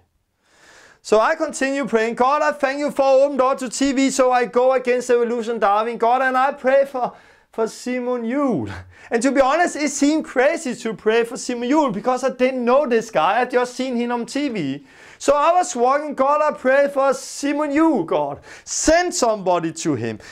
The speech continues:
Speak to him, God. God, he needs to hear your word. He needs to hear the gospel. He needs to repent, God. Send somebody to him." And open the door to T V. It was what I prayed that day. When I came home from prayer,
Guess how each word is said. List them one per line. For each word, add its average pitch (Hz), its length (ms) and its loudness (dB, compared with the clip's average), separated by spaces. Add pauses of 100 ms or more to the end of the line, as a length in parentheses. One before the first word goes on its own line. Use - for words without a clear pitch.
(120)
Speak 339 560 0
to 254 180 -2
him, 180 300 0
God. 127 280 -4 (200)
God, 302 240 2
he 302 120 -2
needs 320 280 2
to 294 100 2
hear 285 300 4
your 294 280 4
word. 277 360 2
He 262 100 -6
needs 302 400 -2
to 277 80 0
hear 302 340 2
the - 80 -6
gospel. 285 420 0
He 277 40 -6
needs 302 220 -2
to 294 100 2
repent, 302 640 0
God. 196 400 2 (200)
Send 302 480 0
somebody 175 580 -2
to 156 180 -6
him." 107 320 -8 (720)
And 185 160 0
open 185 360 2
the 180 80 0
door 147 260 0
to 147 120 -12
T 131 280 -12
V. 104 340 -14
It 170 140 -2
was 180 260 -4
what 151 160 -2
I 151 140 0
prayed 151 400 -4
that 117 200 -10
day. 110 300 -10 (540)
When 240 260 2
I 277 320 0
came 269 440 0
home 247 300 -2
from 247 220 -4
prayer, 131 500 -2